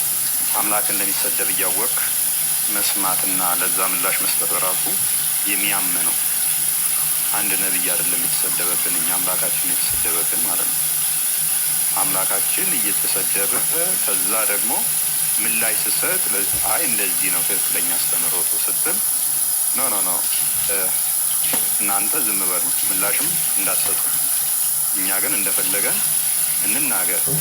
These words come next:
የሚል ሲመጣ በጣም አሳዛኝ ይሆናል ማለት ነው። በጣም አሳዛኝ ይሆናል።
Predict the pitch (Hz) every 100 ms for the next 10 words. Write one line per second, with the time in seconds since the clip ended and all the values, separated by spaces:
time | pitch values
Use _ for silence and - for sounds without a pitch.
0 | - - 104 104 101 - - - - 101
1 | 98 117 - - - _ _ _ _ _
2 | - 107 135 131 95 104 92 92 98 92
3 | 90 92 117 95 85 87 90 - - 101
4 | 110 107 90 90 85 90 87 90 50